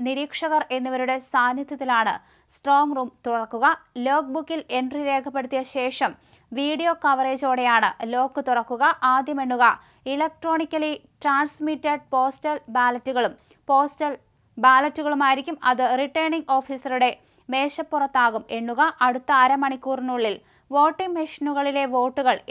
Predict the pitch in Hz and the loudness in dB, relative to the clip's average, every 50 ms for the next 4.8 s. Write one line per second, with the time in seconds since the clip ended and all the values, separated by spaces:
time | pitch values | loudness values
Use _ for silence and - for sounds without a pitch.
0 | 226 233 240 254 247 240 220 202 196 190 190 185 _ _ _ _ _ _ _ 233 | -6 -6 -6 -6 -6 -6 -6 -6 -6 -8 -10 -16 _ _ _ _ _ _ _ 0
1 | 254 262 277 277 - 320 302 302 302 285 269 294 285 - 294 269 262 277 294 - | 2 2 2 2 0 -2 -2 0 -2 -2 -2 -4 -4 -6 -6 -6 -6 -6 -6 -2
2 | - 262 262 262 247 277 302 294 302 294 262 240 269 262 269 262 254 262 269 254 | -2 -2 -2 -2 -2 -2 0 0 0 -2 -2 -4 -6 -4 -4 -6 -4 -2 0 0
3 | 240 226 196 - - _ 233 240 247 254 269 269 - 294 294 269 269 262 262 247 | 2 0 0 -2 -6 _ -8 -4 -2 -2 -2 -2 -2 -4 -4 -2 -2 -4 -4 -4
4 | 233 226 - - - 233 220 220 247 247 247 247 247 247 233 | -6 -6 -8 -8 -10 -10 -6 -4 -2 -2 -2 -4 -6 -2 0